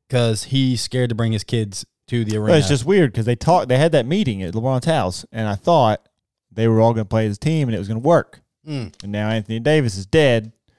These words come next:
Speaker 1: And
Speaker 2: And
Speaker 1: Russell's
Speaker 2: Westbrook
Speaker 1: playing just
Speaker 2: still
Speaker 1: like
Speaker 2: can't
Speaker 1: Russell
Speaker 2: fuck-,
Speaker 1: always
Speaker 2: yeah,
Speaker 1: does.
Speaker 2: shocker. It's almost like you can't fucking change him.
Speaker 1: This is just how he plays. You thought he was gonna all of a sudden play better when you got him.
Speaker 2: No, you knew what you were getting.
Speaker 1: 'Cause LeBron wanted Westbrook. You can't fucking say he didn't. He did. He wanted him.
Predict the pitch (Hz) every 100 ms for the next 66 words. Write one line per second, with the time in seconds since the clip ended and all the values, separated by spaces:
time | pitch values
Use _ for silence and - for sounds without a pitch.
0 | _ _ 127 127 123 127 120 127 135 131
1 | 123 - 131 165 175 170 180 202 151 117
2 | 190 170 - - 202 - 90 - - 131
3 | 180 180 165 - 127 151 147 - 139 -
4 | 113 131 120 87 - - 156 180 127 185
5 | 185 196 185 156 220 165 - _ _ -
6 | 147 180 185 170 165 156 175 165 175 156
7 | 170 170 180 180 139 151 143 160 170 104
8 | 120 113 98 135 156 156 135 98 - 71
9 | - 123 117 139 208 175 214 202 117 113
10 | - 104 - _ _ 110 110 185 - 190
11 | 190 185 202 208 240 214 185 220 254 160
12 | 92 _ 160 165 190 170 101